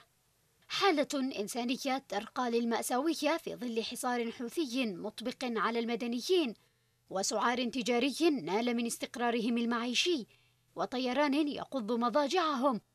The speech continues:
ويفاقم من المعاناة النفسية. تصعيد عسكري لا يبدو أن معلنيه يعبؤون بالآثار المترتبة عنه، على الأقل إنسانيا. فبحسب نائب المتحدث باسم الأمين العام للأمم المتحدة فرحان حق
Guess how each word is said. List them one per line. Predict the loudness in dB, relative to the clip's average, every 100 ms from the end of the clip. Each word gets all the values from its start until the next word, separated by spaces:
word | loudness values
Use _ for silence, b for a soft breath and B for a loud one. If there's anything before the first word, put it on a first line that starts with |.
| -14
ويفاقم | -4 -2 -2 -2 -2 -2 -2
من | 0 0 0
المعاناة | -2 0 0 0 -2 -2
النفسية. | -4 -2 -2 -2 -2 -4 -6 _ _ _ _ _ -8 -4 -2 -2 0 0 0 -2 -4 -4 -4 -4 -6 -4
تصعيد | -2 -2 2 2
عسكري | 2 2 0 0 -2 -2 0
لا | 0 0 -2
يبدو | 0 0 2 2
أن | 2 2
معلنيه | 0 0 2 2 2 0
يعبؤون | -2 -2 -2 0 2 2
بالآثار | 2 -2 -2 -2 0 0
المترتبة | -2 -6 -6 -4 -4 -4 -4 -2
عنه، | 0 4 2 0 B B 0
على | 2 4
الأقل | 2 0 0 -2
إنسانيا. | 0 -2 -2 2 2 2 -4 -4 -14 _ _ _ _ _
فبحسب | -8 -4 -4 -4 -4 0
نائب | 0 0 2
المتحدث | 0 0 -2 -4 -2 -4 -4
باسم | -4 -2 -2
الأمين | 0 0 0
العام | 0 2 2 2
للأمم | -2 -4 -2 0
المتحدة | 0 0 0 0 -2 -2
فرحان | -2 -4 -2 -2 0
حق | 2